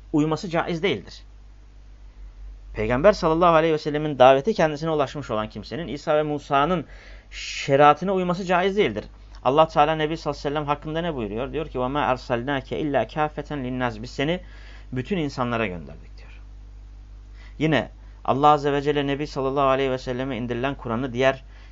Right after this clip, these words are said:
kitaplar üzerinde hakim bir kitap olarak nitelendirmiştir. Diğer kitaplar üzerine hakim bir kitap olarak ne yapmıştır? Vasıflandırmıştır. Yine devam ediyoruz. Bakın yine Bukhari ve Müslim'deki Cabir hadisinde Resulullah sallallahu aleyhi ve sellem ne diyor?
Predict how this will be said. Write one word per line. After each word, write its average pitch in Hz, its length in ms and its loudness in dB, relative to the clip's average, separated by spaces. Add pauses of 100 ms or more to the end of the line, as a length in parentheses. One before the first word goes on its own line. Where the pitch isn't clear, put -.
kitaplar 131 440 -4
üzerinde 117 420 -2
hakim 117 600 -4
bir 117 120 -4
kitap - 260 -4
olarak 101 320 -2
nitelendirmiştir. - 840 -14 (600)
Diğer 131 240 2
kitaplar 135 400 0
üzerine 117 320 -2
hakim 117 460 -2
bir 123 120 -2
kitap - 380 -2
olarak 127 320 2
ne 123 60 -4
yapmıştır? 117 380 -4
Vasıflandırmıştır. 101 840 -8 (960)
Yine 165 240 0
devam 170 200 6
ediyoruz. 120 260 -2
Bakın 135 180 -6
yine 135 180 -2
Bukhari 131 320 2
ve 127 60 -2
Müslim'deki 123 460 -6
Cabir 120 260 -2
hadisinde 110 420 -4
Resulullah 110 320 -6
sallallahu - 280 -12
aleyhi 113 60 -4
ve 117 40 -4
sellem 123 100 -6
ne 135 120 -6
diyor? 104 160 -4